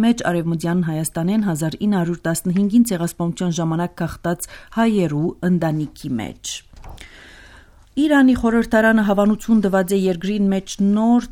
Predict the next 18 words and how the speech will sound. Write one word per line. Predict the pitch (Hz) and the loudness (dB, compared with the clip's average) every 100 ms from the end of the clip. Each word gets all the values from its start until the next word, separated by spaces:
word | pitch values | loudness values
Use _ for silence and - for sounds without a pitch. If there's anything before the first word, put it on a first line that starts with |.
| - | -4
դրամի՝ | 185 180 185 220 220 | -2 0 0 0 -2
թումանի | 240 226 196 175 185 | 0 0 0 0 0
ներդրման։ | 196 196 226 220 226 165 147 | 0 -2 -2 2 2 0 -4
Այս | - | -6
մասին | 147 - 180 | -6 -4 -4
հայտնեց | 165 160 - 196 214 - | -2 -4 -2 -2 -2 -4
տեղական | 160 160 175 175 180 | -4 -2 -2 0 0
Մեհր | 190 175 160 | 0 -2 -4
լրատվական | 160 151 160 170 180 196 | -6 -4 -4 -2 -2 -2
գործակալությունը։ | 165 190 196 196 190 214 165 131 - - - - | -2 -2 0 -2 -2 -2 0 -2 -6 -16 -20 -14
Շրջանառութենեն | - 262 254 226 214 208 196 196 190 190 | -2 -2 2 2 2 -2 -2 0 2 2
հանված | 185 180 180 160 170 | 2 0 -2 -2 -2
է | 165 | 0
հին | 185 - 160 | 0 0 -4
արժույթը՝ | 151 214 233 240 240 | -4 -2 0 2 0
ռիալը։ | 170 180 180 147 143 - - - | 2 0 0 -2 -4 -8 -20 -4
Մեկ | 226 254 - | -2 -2 0
թումանի | 233 202 190 | 0 2 2